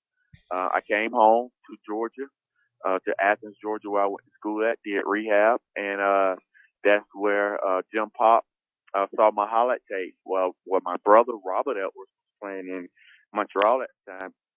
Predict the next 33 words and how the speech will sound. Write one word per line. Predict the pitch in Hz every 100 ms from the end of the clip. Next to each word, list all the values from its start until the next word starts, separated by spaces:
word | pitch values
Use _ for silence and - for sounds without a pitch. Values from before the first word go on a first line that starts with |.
| -
uh, | 92
he | 98 101
saw | 101 98
my | 101
highlight | 104 101 104 -
tape, | 110 110 -
and | 95
I | 98 -
got | 98 _
signed | 107 101 104 104 _ _
midway | 98 101 - 95 98
through | - 95
that | 104 _
season, | 110 113 113 117 _ _ _ -
and | 92 95
then | 104
along | 98 101 101 101 107 -
in | 98 95 92 _ 98
the, | 98 95
uh, | 87
two | - 101
thousand | 98 92 92 -
six | 156 _ -
season, | 87 82 80 - -
and, | 85
uh, | 85 82 80 _
that's | 104 117 _
kinda | 123 107 98
my | 98
introduction | 95 95 95 98 - - 87 -
to | 95 92 90 -
the | 95
Canadian | 98 92 85